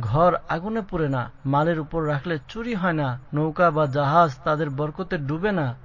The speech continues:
পালিয়ে যাওয়া ব্যক্তি তাদের বরকতে ফিরে আসে, কোথাও আগুন লাগলে এই নাম মোবারক কাপড়ে জড়িয়ে দিলে তা নিভে যায়, শিশুর কান্না, পালা জ্বর,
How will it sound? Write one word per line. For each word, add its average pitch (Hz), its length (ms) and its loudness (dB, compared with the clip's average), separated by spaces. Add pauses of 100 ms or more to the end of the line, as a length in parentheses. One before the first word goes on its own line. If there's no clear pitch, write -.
পালিয়ে 156 300 2
যাওয়া 156 200 2
ব্যক্তি 147 400 -4
তাদের 147 320 -2
বরকতে 151 460 -8
ফিরে 190 340 -4
আসে, 135 340 -2 (160)
কোথাও 190 360 -2
আগুন 185 380 0
লাগলে 143 400 0 (120)
এই 170 140 -2
নাম 156 240 -2
মোবারক 165 380 2 (140)
কাপড়ে 180 460 -2
জড়িয়ে 156 400 -4
দিলে 160 340 -2 (140)
তা 147 140 4
নিভে 147 380 4
যায়, 123 320 0
শিশুর 190 340 -2
কান্না, 156 560 0 (100)
পালা 175 260 4
জ্বর, 151 320 2